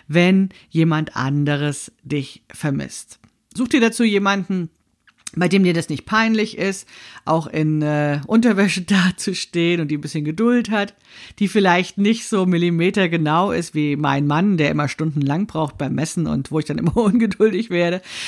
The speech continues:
Also such dir irgendjemand, bei dem dir das Messen möglichst angenehm ist. Und vielleicht fa-, findest du ja eine Nähfreundin, vielleicht könnt ihr es im Nähkurs gegenseitig machen,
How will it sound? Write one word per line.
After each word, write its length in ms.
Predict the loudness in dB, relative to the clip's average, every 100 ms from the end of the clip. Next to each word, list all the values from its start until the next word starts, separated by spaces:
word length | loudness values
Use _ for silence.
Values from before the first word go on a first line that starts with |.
| 0
Also 220 | 2 4
such 220 | 4 2
dir 200 | 4 2
irgendjemand, 680 | 4 4 2 2 0 0 -2 -6 -16 -10 -2
bei 120 | 2
dem 300 | 4 4 4
dir 260 | 2 0 -2 -12 -4
das 200 | -2 0
Messen 440 | 0 0 -2 -4 -6 _
möglichst 680 | 2 2 2 0 -4 -4 -10 -6
angenehm 800 | -4 -2 -2 -2 -2 -2 -2
ist. 260 | 0 0 0
Und 160 | -6 -2
vielleicht 300 | 0 0 -2
fa-, 200 | -6 -6
findest 380 | -2 2 2 2
du 40 |
ja 120 | 0 0
eine 200 | 0 0
Nähfreundin, 800 | 2 0 -2 -2 0 0 -2
vielleicht 200 | -2 -2
könnt 140 | 0 -2
ihr 60 |
es 60 | -2
im 120 | 0
Nähkurs 460 | 0 0 2 0 2
gegenseitig 640 | 0 2 0 0 -2 -2
machen, 420 | 0 0 0 -4